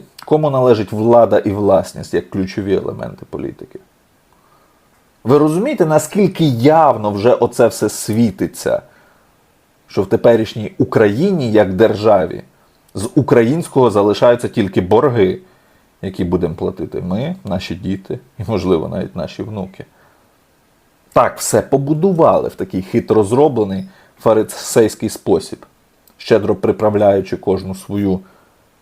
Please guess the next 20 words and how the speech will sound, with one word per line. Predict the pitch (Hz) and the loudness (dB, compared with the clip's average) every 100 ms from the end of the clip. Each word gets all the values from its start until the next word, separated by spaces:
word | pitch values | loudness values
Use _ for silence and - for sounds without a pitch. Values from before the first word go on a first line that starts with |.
| _ - | _ -6
навіть | 98 95 101 | -4 -2 -4
не | 95 | 0
брехню, | 107 - - 117 - | 0 0 -4 -2 0
а | |
хуцпу | - - 107 - - 202 190 - _ _ _ _ _ _ _ _ _ | -2 -2 -6 -4 0 2 2 -6 _ _ _ _ _ _ _ _ _
купою | - 117 120 113 | -6 -4 0 0
інформаційних | - 104 95 98 101 - 104 101 - | 0 -4 -6 -6 -6 -6 -6 -6 -10
вкидів. | - - 80 - - _ _ _ _ _ _ _ _ _ _ _ _ _ _ _ _ _ _ _ _ _ - | -10 -8 -8 -10 -18 _ _ _ _ _ _ _ _ _ _ _ _ _ _ _ _ _ _ _ _ _ -4
В | |
якій | 147 147 139 | -2 2 2
державі | 113 104 113 95 92 - | 2 2 2 0 -2 -14
ми | - | -16
живемо? | - - - - _ _ _ _ _ _ _ _ | -14 -14 -16 -20 _ _ _ _ _ _ _ _
Чия | - 175 196 175 | -6 -2 2 0
ця | - 90 | 0 -6
держава? | 101 110 117 120 - - _ _ _ _ _ | -2 -4 -2 -4 -4 -10 _ _ _ _ _
Про | - 190 | 0 0
кого | 190 214 143 | 4 4 6
вона | 117 117 | 2 0
дбає? | 98 92 110 92 | -2 2 2 2